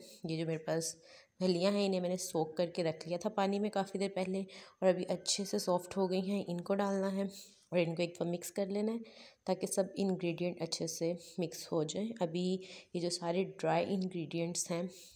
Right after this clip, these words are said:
सिर्फ इनको यूज़ किया जा रहा है, ठीक है। So नेक्स्ट स्टेप जो है उस, वो ये है, मैं आप लोग को दिखाती हूँ कि आपने अब इसके अंदर जो चीज़ डालनी है।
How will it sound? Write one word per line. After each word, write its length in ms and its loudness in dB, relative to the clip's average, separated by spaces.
सिर्फ 220 0
इनको 240 -2
यूज़ 400 -2
किया 160 -4
जा 140 -2
रहा 140 -6
है, 80 -8
ठीक 200 4
है। 100 8
So 220 4
नेक्स्ट 300 6
स्टेप 280 6
जो 120 2
है 180 2
उस, 300 -2
वो 140 6
ये 280 6
है, 240 2
मैं 80 0
आप 160 0
लोग 140 2
को 100 0
दिखाती 520 -2
हूँ 160 0
कि 160 2
आपने 320 6
अब 80 -2
इसके 260 0
अंदर 200 2
जो 120 0
चीज़ 300 0
डालनी 440 0
है। 200 0